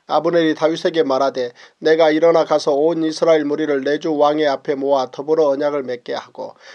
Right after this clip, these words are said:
마음에 원하시는 대로 모든 것을 다스리시게 하리이다 하니 이에 다윗이 아브넬을 보내며 그가 평안히 가니라.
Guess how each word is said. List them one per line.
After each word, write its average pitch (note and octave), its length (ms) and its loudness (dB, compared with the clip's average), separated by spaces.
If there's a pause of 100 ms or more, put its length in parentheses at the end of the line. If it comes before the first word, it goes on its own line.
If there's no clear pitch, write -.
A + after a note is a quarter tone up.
(140)
마음에 D#3 340 2
원하시는 D#3 560 0
대로 C#3+ 220 -4
모든 D3+ 300 -4
것을 D3 320 -4
다스리시게 D3+ 640 -8
하리이다 C#3 500 -8
하니 A#2 340 -16 (320)
이에 D#3 220 2
다윗이 D#3+ 420 0
아브넬을 D3+ 480 0
보내며 D3+ 400 -4
그가 D3 320 -4
평안히 D#3 420 -6
가니라. A#2 500 -16